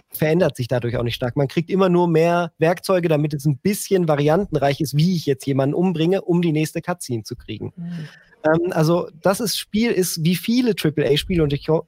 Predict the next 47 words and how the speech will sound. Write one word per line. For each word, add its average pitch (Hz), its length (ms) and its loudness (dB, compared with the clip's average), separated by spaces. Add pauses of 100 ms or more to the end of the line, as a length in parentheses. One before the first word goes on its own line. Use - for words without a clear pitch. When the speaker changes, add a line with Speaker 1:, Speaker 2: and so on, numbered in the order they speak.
(160)
Speaker 1:
da 139 100 -2
kommen 151 180 2
wir 147 80 4
bestimmt 131 340 -4
später 160 280 2
noch 139 120 0
Speaker 2:
Ja. - 40 -16
Speaker 1:
zu, 165 280 -4 (400)
ähm, 151 440 4 (100)
einfach 160 320 2
zu - 160 -2
lang. 156 360 4
Das 139 120 4
Spiel 190 280 2
wäre 147 200 2
besser, 214 540 2 (120)
wenn's 160 260 2
fünfzehn 160 420 0
Stunden 107 260 -4
lang 110 180 -4
wäre. 117 140 -2
Dann 139 140 2
wäre 175 180 0
die 160 120 -2
gleiche 196 300 2
Story 202 340 0
erzählt 175 360 0
worden, 185 240 2
man 151 160 0
hätte 156 160 0
den 147 140 2
gleiche, 185 580 0
die 147 120 -6
gleichen 160 580 -2 (260)
Twist - 460 -4
nehmen 180 280 2
können 180 260 0
ab - 160 -6
der 165 100 2
Mitte 170 240 0
des 151 120 -2
Spiels 160 340 -2 (220)
und 143 80 -2
es 139 120 0
wäre 170 180 2
insgesamt 156 640 0 (320)
deutlich 160 720 0